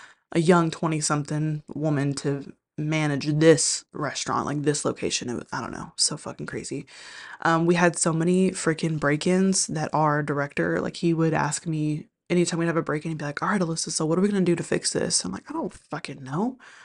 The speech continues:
Hire someone to sit out front with a shotgun? Like, I have no <laughs> fucking idea. <laughs> What? I don't get paid to think about that. I get paid to make sure that we're hitting our fucking marks and making sure that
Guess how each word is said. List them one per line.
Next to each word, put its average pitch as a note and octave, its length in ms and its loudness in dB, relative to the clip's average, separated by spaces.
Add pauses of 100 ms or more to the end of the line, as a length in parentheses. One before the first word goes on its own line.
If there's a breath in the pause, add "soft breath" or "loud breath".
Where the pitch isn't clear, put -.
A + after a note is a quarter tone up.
(480 loud breath)
Hire A3 260 6
someone G#3+ 520 4
to F3+ 360 2
sit - 180 6
out F#3 160 4
front F#3+ 280 0
with E3+ 100 0
a E3 60 0
shotgun? G#3+ 520 4
Like, G3 160 6
I F3+ 60 4
have A3 80 2
no G3 120 8
<laughs> - 40 -4
fucking - 340 0
idea. D3+ 480 4
<laughs> C4+ 80 -4
What? - 540 -8 (540 loud breath)
I A#3 60 0
don't B3 140 4
get G3+ 140 2
paid F#3+ 260 6
to E3+ 60 4
think D#3 240 0
about D#3 280 4
that. E3 120 -4
I D3+ 80 2
get - 300 -4
paid D#3+ 240 0
to D#3 80 0
make D#3 160 -4
sure D#3 180 0
that D3+ 140 -4
we're D3 80 -2
hitting D#3 280 2
our C#3+ 320 -2 (200)
fucking D3+ 380 -4
marks D#3 580 -2
and D#3 160 0
making D3+ 240 0
sure D3+ 200 2
that D3+ 300 0